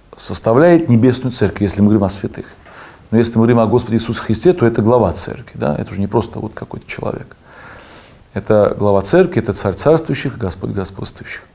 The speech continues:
Второе лицо Святой Троицы. Иконопочитание само по себе стало возможным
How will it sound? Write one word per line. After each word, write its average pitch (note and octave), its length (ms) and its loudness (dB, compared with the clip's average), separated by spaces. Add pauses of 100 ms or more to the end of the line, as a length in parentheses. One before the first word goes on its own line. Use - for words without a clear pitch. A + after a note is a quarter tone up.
(140)
Второе A#2 300 0
лицо A2 220 -4
Святой - 280 -10
Троицы. - 440 -12 (1120)
Иконопочитание F3 1120 4
само C3 260 2
по - 140 -4
себе G#2 260 -2
стало B2 380 4
возможным G2 760 0